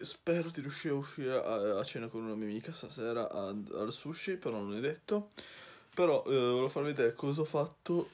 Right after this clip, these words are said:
stanotte che non avevo sonno. Ho costruito questo drago in legno che avevo qua da tipo un, un mesetto o due, forse anche di più, e devo dire che mi è piaciuto un sacco.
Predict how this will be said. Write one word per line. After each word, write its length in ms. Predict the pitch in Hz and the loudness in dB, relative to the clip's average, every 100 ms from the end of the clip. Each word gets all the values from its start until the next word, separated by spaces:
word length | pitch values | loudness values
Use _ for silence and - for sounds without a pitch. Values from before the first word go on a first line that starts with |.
| - | -12
stanotte 540 | - - 151 127 135 147 | -6 0 2 2 0 -4
che 140 | 147 | -4
non 180 | 135 143 | -2 0
avevo 280 | 147 135 147 | 2 2 0
sonno. 520 | - 101 101 117 165 | -2 -2 -2 -4 -6
Ho 100 | - | -12
costruito 460 | - 151 - 113 117 | -12 -10 -6 -6 -8
questo 420 | - 131 - 123 | -10 -10 -8 -6
drago 640 | 120 110 101 101 113 143 - | -2 0 2 0 -2 -4 -10
in 220 | 117 117 | -8 -4
legno 440 | 117 104 104 113 156 | -2 -2 -4 -4 -6
che 120 | - | -4
avevo 180 | 113 110 | -4 -2
qua 180 | 110 107 | -4 -4
da 160 | 104 98 | -4 -6
tipo 160 | - - | -10 -8
un, 320 | 107 113 110 | -8 -8 -10
un 220 | 101 117 117 | -10 -8 -4
mesetto 420 | 107 107 110 110 | -2 -2 -2 -4
o 40 | |
due, 300 | 101 104 131 - - - - | -4 -2 -4 -6 -20 -20 -14
forse 280 | - 117 - | -6 -6 -4
anche 160 | 104 110 | -6 -6
di 80 | |
più, 200 | 135 131 170 - - - - - | -4 -6 -6 -14 -20 -20 -20 -10
e 260 | 123 117 | -6 -4
devo 180 | 120 143 | -2 -2
dire 180 | - 262 | -2 -4
che 320 | - 113 107 | -2 -2 0
mi 100 | 113 | -4
è 40 | 117 | -6
piaciuto 280 | - - | -8 -6
un 120 | 139 123 | -6 -6
sacco. 680 | - 101 - - 139 160 | -4 -6 -6 -8 -6 -6